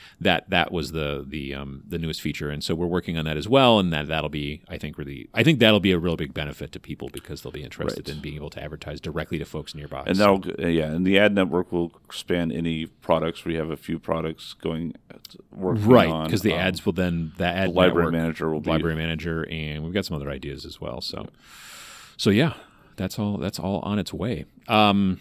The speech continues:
Speaker 2: Yeah, I think it's time for our topic.
Speaker 1: Yes, yes. So
Speaker 2: The hot topic, if you will.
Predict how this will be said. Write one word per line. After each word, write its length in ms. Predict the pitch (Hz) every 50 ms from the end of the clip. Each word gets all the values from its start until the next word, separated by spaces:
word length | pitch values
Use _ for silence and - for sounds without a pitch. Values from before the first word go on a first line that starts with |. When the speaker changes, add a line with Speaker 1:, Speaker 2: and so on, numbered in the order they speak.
| - _ - - -
Speaker 2:
Yeah, 220 | - - - - -
I 60 | 87
think 180 | - - 120 117
it's 120 | 95 - -
time 240 | - 107 107 117 110
for 220 | - - 98 87
our 120 | 80 82 -
topic. 680 | - - - - - - - - - - - - - - - _ _ _ _ _ _ -
Speaker 1:
Yes, 480 | 120 120 104 71 - - - - - _ _ -
yes. 360 | - 95 90 73 - - - - _ - - - - - - -
So 640 | - - - - 147 139 135 135 131 127 123 120 107 92
Speaker 2:
The 80 | 85 -
hot 280 | - - 82 - - -
topic, 360 | - - - - - - -
if 80 | - -
you 100 | - -
will. 220 | - - - -